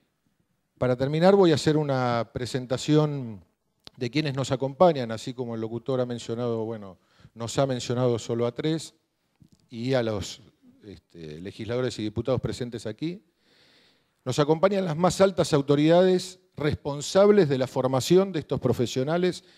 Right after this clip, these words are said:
en el ámbito, tanto sea de la Ciudad de Buenos Aires como el primer cordón del conurbano bonaerense, universidades nacionales y universidades privadas.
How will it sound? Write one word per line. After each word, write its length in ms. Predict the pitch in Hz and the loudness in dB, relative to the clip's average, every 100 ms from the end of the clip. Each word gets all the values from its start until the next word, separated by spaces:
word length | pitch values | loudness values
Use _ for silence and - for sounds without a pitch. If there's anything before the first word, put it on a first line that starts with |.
| _ | _
en 160 | 120 131 | -10 -6
el 140 | 143 | 0
ámbito, 520 | 143 120 110 - 107 - | 0 0 -4 -6 -8 -6
tanto 380 | 170 175 - | -4 -2 -2
sea 220 | 139 127 110 | -2 -2 -2
de 60 | |
la 100 | 113 | -4
Ciudad 180 | - 151 | -2 0
de 40 | |
Buenos 280 | 143 127 - | 2 -2 0
Aires 420 | 165 175 185 - _ _ _ | 2 2 0 -4 _ _ _
como 200 | - 127 | -8 -4
el 80 | 127 | -4
primer 380 | 131 131 160 160 | -4 0 0 2
cordón 400 | 147 135 156 170 | 0 4 2 4
del 160 | 139 | 0
conurbano 460 | 131 120 123 131 127 | -2 -2 2 2 2
bonaerense, 680 | 120 113 107 92 - 80 - _ _ _ _ | -2 -2 -4 -8 -12 -18 -20 _ _ _ _
universidades 640 | 127 131 135 127 156 135 120 | -8 -4 -2 0 4 4 2
nacionales 880 | 135 131 - 131 151 185 202 185 - _ _ _ _ _ | -4 -4 -4 -2 0 2 2 0 -6 _ _ _ _ _
y 300 | 196 220 - | 0 0 -2
universidades 640 | 151 147 135 131 156 156 131 | -4 0 0 0 2 2 2
privadas. 720 | 131 131 123 92 78 - | 0 0 0 0 -8 -16